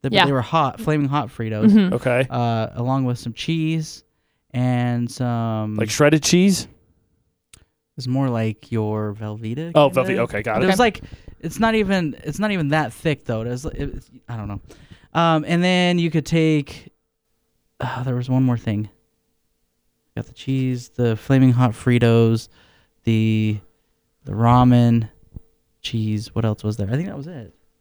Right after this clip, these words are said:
Speaker 3: You just
Speaker 1: Anyways.
Speaker 3: eat it as, like, a pasta, or you, what, how do you eat that?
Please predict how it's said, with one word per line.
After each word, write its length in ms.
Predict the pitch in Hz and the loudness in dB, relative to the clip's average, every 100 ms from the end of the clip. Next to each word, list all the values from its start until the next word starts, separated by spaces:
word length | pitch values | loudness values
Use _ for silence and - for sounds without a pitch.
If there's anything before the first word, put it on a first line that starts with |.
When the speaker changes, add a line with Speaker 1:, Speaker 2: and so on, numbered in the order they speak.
| _ _ _ _ _ _ _ _ _ _ _ - | _ _ _ _ _ _ _ _ _ _ _ -4
Speaker 3:
You 80 | 165 | 0
just 140 | 131 | 2
Speaker 1:
Anyways. 180 | 120 151 | 2 4
Speaker 3:
eat 20 | |
it 60 | 156 | 2
as, 140 | 147 | 2
like, 100 | 143 | 0
a 40 | 135 | 0
pasta, 460 | - 160 226 - 208 | 2 2 2 0 2
or 100 | 160 | 2
you, 160 | 127 | 0
what, 140 | 117 151 | -2 0
how 80 | 170 | 0
do 60 | |
you 140 | 143 143 | -2 -4
eat 40 | |
that? 240 | 123 87 | -6 -8